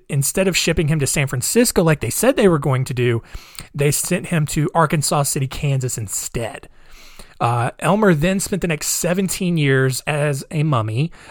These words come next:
uh, as part of this, as part of Patterson's circus until he was acquired in nineteen thirty-three by Dwayne Esper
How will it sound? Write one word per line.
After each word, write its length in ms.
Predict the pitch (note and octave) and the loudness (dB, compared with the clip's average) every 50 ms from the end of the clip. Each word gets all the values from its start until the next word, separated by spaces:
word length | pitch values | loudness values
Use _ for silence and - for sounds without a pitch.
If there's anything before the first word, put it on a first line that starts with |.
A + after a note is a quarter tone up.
| - - | -10 -6
uh, 360 | B2 B2+ C3+ B2+ B2+ C3 C#3 | -4 0 0 2 2 2 0
as 160 | - D#3 C#3+ - | 0 -2 -2 -2
part 280 | - - D#3 D#3+ F3+ | -2 0 2 2 2
of 100 | F3+ E3+ | 2 2
this, 200 | D#3+ D#3+ D3+ - | 0 0 0 -2
as 220 | - - D#3 D#3 C#3 | -2 -4 -4 -2 -2
part 200 | - - F3+ D#3+ | -2 0 0 2
of 80 | - | 4
Patterson's 480 | - E3+ E3 E3 D3 - - C#3 C3+ - | 4 4 4 4 2 0 -2 -4 -4 -2
circus 480 | - - D#3+ E3 D#3 - D3+ C3+ - | 0 0 2 2 2 2 0 0 0
until 180 | D#3 C#3 - D3+ | -2 -2 -2 0
he 80 | D3 C#3 | 0 2
was 160 | C#3+ B2+ C#3 | 2 0 -2
acquired 320 | C3 - - C#3 D3+ D3 | -4 -2 0 0 0 0
in 100 | C#3 C3 | 0 0
nineteen 380 | C3+ C#3 D#3+ D#3+ - F3 D3+ C#3+ | 0 -2 -2 -2 -4 -4 -4 -2
thirty-three 480 | - E3 D#3 D3 C#3 - - C3 C3 | -2 -2 -2 -2 -4 -4 -6 -4 -2
by 160 | C3+ C#3 C3+ C3+ | -2 0 0 -2
Dwayne 380 | C3 - B2+ C#3 C#3 C#3 - - | -2 -2 -2 0 0 0 -2 -2
Esper 540 | D3+ F#3 - - - D3 B2 A#2+ C3+ C3+ | -4 -4 -4 -4 -2 -2 0 0 0 -2